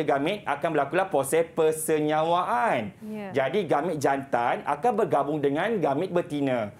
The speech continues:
Speaker 2: Mhm.
Speaker 1: Okey, macam mana nak buat? Jadi, okey, murid-murid semua boleh tengok dekat skrin masing-masing. Okey, T besar ini akan bergabung dengan ini. Yang pertama, atau yang ini akan bergabung dengan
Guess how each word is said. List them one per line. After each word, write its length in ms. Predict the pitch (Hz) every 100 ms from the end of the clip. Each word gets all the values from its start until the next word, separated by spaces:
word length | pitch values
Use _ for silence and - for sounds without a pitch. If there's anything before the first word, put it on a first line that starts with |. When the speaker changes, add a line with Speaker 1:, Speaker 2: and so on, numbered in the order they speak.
| -
Speaker 2:
Mhm. 160 | 127 294
Speaker 1:
Okey, 480 | 135 139 175 135 110
macam 200 | - 190
mana 160 | 262 254
nak 80 | 185
buat? 180 | 147 - - - - - -
Jadi, 320 | 123 147 226
okey, 480 | - 127 135 151 131
murid-murid 320 | 160 208 214
semua 160 | 208 220
boleh 80 |
tengok 240 | 208 190 180
dekat 240 | 175 170
skrin 240 | - 185 170
masing-masing. 720 | 156 151 151 151 160 233 254 - -
Okey, 320 | - 135 117 -
T 0 | 220 208
besar 320 | 202 - 208
ini 160 | 214 233
akan 240 | 196 180
bergabung 320 | 165 170 180
dengan 240 | 170 160 147
ini. 480 | 143 165 240 285 - - - - - - - - - _ _ _
Yang 160 | 131 135 147
pertama, 640 | 151 147 160 196 190 - - - -
atau 400 | - - - 190
yang 240 | 202 175 156
ini 480 | 165 170 208 247 240
akan 320 | 147 156 151
bergabung 240 | 156 160
dengan 160 | 160